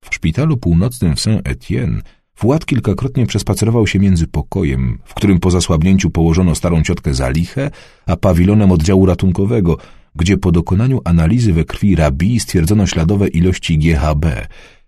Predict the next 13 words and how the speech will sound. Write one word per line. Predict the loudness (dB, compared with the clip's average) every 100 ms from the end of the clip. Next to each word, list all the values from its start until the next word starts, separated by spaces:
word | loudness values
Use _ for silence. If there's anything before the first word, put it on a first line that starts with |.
| _ -10
słynnej | -2 0 2 0
pigułki | 0 0 0 0 -2
gwałtu. | -2 -2 -6 -10 -14 -14 -20 _ _ _ _ _ _ _ _ _ _ _ _ _ _ _ _
Pielęgniarka | 0 2 2 2 0 0
na | 0 0
oddziale | 0 0 0 0
ratunkowym | -2 -2 -2 -2 -2 0
nie | 2
wiedziała, | 2 2 0 -2
w | -2
co | -2
ręce | -2 0 -2
włożyć. | -4 -6 -8 -12 -16 -20